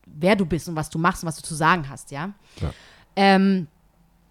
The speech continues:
Speaker 1: zum Beispiel, ein Be-, ich muss es kurz erzählen, ein Beispiel, ich hab, äh, mich unterhalten mit,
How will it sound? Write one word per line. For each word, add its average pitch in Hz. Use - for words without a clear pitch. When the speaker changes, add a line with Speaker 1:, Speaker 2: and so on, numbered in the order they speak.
Speaker 1:
zum 139
Beispiel, 202
ein 202
Be-, -
ich 175
muss 160
es -
kurz 147
erzählen, 147
ein 170
Beispiel, 170
ich 165
hab, -
äh, 156
mich 156
unterhalten 202
mit, 170